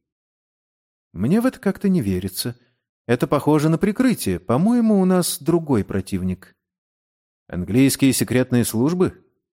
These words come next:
Ми пять?» Николь достаёт из сумки маленькую складную шахматную доску, кладёт её на кухонный стол, расставляет фигуры. «Думаю, у нас с ними шахматная партия».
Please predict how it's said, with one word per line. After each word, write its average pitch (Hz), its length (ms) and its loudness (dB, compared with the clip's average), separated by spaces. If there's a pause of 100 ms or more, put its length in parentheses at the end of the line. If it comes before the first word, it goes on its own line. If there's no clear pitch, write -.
(100)
Ми 143 160 -10
пять?» - 380 0 (920)
Николь 113 380 0
достаёт 110 440 -2
из 101 100 -2
сумки 107 340 -4
маленькую 107 420 0
складную 101 460 -2
шахматную 95 640 -4
доску, 127 480 -6 (360)
кладёт 113 420 2
её 127 260 2
на 117 100 2
кухонный 101 520 0
стол, 165 540 0 (220)
расставляет 110 800 0
фигуры. 85 600 -6 (960)
«Думаю, 202 600 4
у 170 100 4
нас 151 240 2
с - 180 -6
ними 165 260 2
шахматная 135 800 -4
партия». 92 760 -4